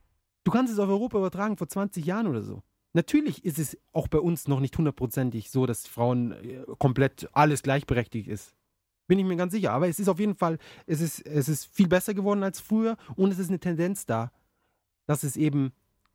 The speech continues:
voranschreitet, ja, dass, dass es eben auf eine, auf eine Gleichberechtigung alles, äh, hin, hin, letztendlich hinausläuft.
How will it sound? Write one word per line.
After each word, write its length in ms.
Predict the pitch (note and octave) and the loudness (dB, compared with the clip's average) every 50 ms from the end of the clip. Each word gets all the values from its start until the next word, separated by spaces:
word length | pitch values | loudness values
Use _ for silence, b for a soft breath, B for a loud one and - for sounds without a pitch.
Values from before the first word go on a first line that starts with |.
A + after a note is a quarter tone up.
| _ _ _ _ _ _ _ _ _ | _ _ _ _ _ _ _ _ _
voranschreitet, 720 | D3 C3 C#3 D3 D#3+ D#3 - - A#2+ A2 G#2 - G#2+ - A2+ | 2 4 4 2 2 -2 -4 -4 -4 -4 -4 -4 -6 -2 0
ja, 100 | A#2 B2+ | 0 0
dass, 260 | B2 A2 - - - | 0 -2 -6 -10 -4
dass 200 | - B2+ - - | -4 -4 -2 -2
es 140 | B2+ - - | -10 -10 -2
eben 220 | - C#3 C3 B2 A2 | 0 0 0 0 0
auf 160 | - B2 - - | -4 -2 0 2
eine, 180 | B2 A#2+ A2+ G#2+ | 2 2 0 -2
auf 100 | A2 - | -2 0
eine 240 | C3 B2 A#2 A2 G#2+ | 0 2 2 0 -2
Gleichberechtigung 720 | - - B2 B2+ B2+ - B2 A#2+ G#2+ - - A2 A2 G#2+ G#2 | 0 0 0 0 0 -2 -4 -4 -4 -4 -4 -2 -2 -2 -2
alles, 380 | G2+ A2 G#2+ G#2 - - - - | -2 -4 -4 -4 -6 -10 -14 -8
äh, 260 | - A2+ G#2+ G#2+ G2+ G#2 | -6 -4 -4 -2 -4 -2
hin, 220 | - B2 B2+ B2 | 0 0 2 2
hin, 340 | B2+ B2 B2+ - C3+ B2+ A2+ | 2 0 -2 -4 -4 -4 0
letztendlich 400 | A#2+ B2+ - C#3+ C#3+ B2+ B2+ A#2+ - | 0 0 2 2 0 0 0 2 2
hinausläuft. 640 | C3+ B2+ B2+ C#3+ - - A2+ G#2 - - - | 4 4 4 2 0 -2 -2 -2 -2 -4 -10